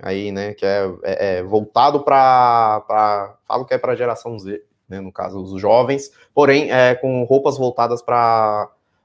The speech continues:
pra roupas de rua mesmo, streetwear, que falam, né, moletons,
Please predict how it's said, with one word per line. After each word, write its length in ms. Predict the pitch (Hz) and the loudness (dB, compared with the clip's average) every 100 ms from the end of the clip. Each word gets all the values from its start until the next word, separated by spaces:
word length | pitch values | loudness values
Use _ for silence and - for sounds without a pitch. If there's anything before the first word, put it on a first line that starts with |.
| _ | _
pra 240 | - 104 101 | -6 -4 -2
roupas 320 | 123 151 175 | 0 2 2
de 80 | 170 | 0
rua 400 | 156 170 160 107 | -2 2 2 2
mesmo, 220 | 101 95 | -2 -8
streetwear, 560 | - 156 160 143 117 - | -6 -6 0 2 2 0
que 60 | |
falam, 220 | - 107 | -2 -2
né, 120 | 104 113 | -2 -6
moletons, 840 | 120 123 120 117 135 120 104 | -4 -4 0 2 2 0 -4